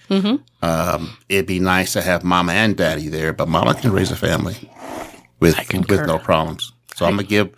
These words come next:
Speaker 2: mamas a props out there, single moms, props.
Speaker 1: And I understand the props, and, and, and, and they do what they have to do, but
Speaker 2: Yep.
Speaker 1: the, that's not the,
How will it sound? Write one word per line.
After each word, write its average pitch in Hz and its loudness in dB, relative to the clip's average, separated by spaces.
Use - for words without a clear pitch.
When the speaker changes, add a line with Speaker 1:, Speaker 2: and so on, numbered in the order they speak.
Speaker 2:
mamas 101 2
a 120 -2
props 120 2
out 104 2
there, 95 0
single 104 0
moms, 113 4
props. 98 2
Speaker 1:
And 190 0
I 180 6
understand 196 0
the 175 0
props, 190 -2
and, 190 0
and, 196 2
and, 175 2
and 180 2
they 170 8
do 180 6
what 165 6
they 170 6
have 160 0
to 175 -12
do, 175 2
but 175 0
Speaker 2:
Yep. 104 4
Speaker 1:
the, 147 -4
that's 151 -6
not 147 -2
the, 143 -2